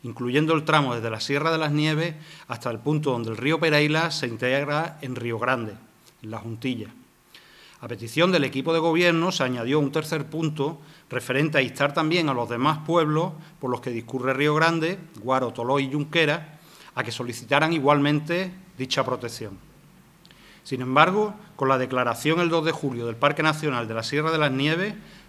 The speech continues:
todos los tramos existentes, excepto los te-, del término municipal de Coín, se integran de alguna de las formas de protección,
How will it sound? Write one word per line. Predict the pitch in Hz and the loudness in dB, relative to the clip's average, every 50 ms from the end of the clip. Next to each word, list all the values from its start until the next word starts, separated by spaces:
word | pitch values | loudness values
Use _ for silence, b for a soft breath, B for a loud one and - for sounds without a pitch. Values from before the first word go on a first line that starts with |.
| B - | B 0
todos | - 151 165 170 180 | 2 4 4 4 4
los | 185 175 180 | 2 2 0
tramos | - 170 165 160 160 160 | 2 0 2 2 2 0
existentes, | 156 160 165 151 151 - 123 117 110 110 117 107 95 B B B B B | 0 -2 -4 -6 -4 -6 -6 -6 -6 -8 -12 -16 -18 B B B B B
excepto | - 117 - - 127 113 - 131 | -14 -14 -10 -10 -12 -8 -8 -6
los | 123 117 113 | -6 -6 -2
te-, | - 135 135 | 0 -2 -2
del | 135 139 123 127 120 110 | -2 -4 -6 -6 -6 0
término | 147 151 151 165 175 170 | 0 0 2 2 0 0
municipal | 170 170 170 156 156 151 147 156 135 117 117 | 0 0 -2 -2 -2 -4 -2 0 0 0 0
de | 113 113 110 | -2 -4 -4
Coín, | - 117 139 175 196 220 214 B B B B B B | -2 -2 -2 -2 -2 -4 -8 B B B B B B
se | - - 135 | -6 -2 -2
integran | 135 123 113 117 156 160 151 135 120 117 113 | -2 -2 2 2 2 4 4 2 0 0 -2
de | 117 | -4
alguna | 117 117 139 170 175 180 | -2 -2 0 0 2 4
de | 180 | 4
las | 165 151 | 2 2
formas | 160 - 156 139 131 127 120 | 2 0 0 0 0 -2 -2
de | 120 117 | -4 -6
protección, | 117 117 - 117 107 - - 151 170 196 220 220 214 | -8 -8 -8 -8 -10 -4 0 0 2 2 0 -4 -8